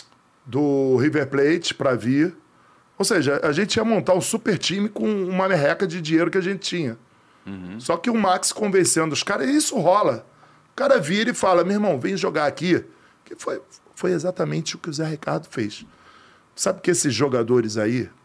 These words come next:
Speaker 1: tanto o Yuri Lara quanto o, o goleiro,
Speaker 2: O Thiago.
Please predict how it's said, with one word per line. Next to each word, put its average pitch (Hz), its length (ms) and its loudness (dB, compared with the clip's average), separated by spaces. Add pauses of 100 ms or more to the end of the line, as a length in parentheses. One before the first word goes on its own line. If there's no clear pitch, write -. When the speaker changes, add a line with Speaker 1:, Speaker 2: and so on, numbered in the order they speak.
(160)
Speaker 1:
tanto 208 360 -2
o 160 60 6
Yuri 143 380 4
Lara 113 360 0
quanto 131 440 -2
o, 113 460 4
o 131 140 0
goleiro, 123 540 0 (120)
Speaker 2:
O 90 60 -18
Thiago. 80 380 -8